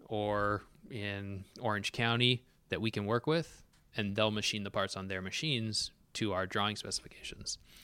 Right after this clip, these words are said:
And they're making parts for, uh, Boeing and Lockheed, and they're doing all of these, like, weird, you know, wings for missiles and all kinds of drones and,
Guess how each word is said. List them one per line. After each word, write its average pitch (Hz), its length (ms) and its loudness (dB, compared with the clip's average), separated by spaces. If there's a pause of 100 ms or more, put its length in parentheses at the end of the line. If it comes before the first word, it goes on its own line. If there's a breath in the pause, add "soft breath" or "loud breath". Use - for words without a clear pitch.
(300 loud breath)
And 101 240 0
they're 123 380 8
making 104 460 0
parts 95 340 2
for, 90 320 -4 (680 loud breath)
uh, 87 280 -4 (180)
Boeing 98 420 4
and 92 120 -2
Lockheed, 95 580 2
and 95 140 0
they're 101 100 0
doing 113 240 2
all 117 220 6
of 110 100 2
these, 107 240 2
like, 98 260 6
weird, 120 680 10
you 120 140 0
know, 101 200 6
wings 127 460 6
for 135 140 6
missiles 120 680 6
and 107 120 2
all 113 140 6
kinds 120 320 4
of 120 80 6
drones 117 640 8
and, 104 160 0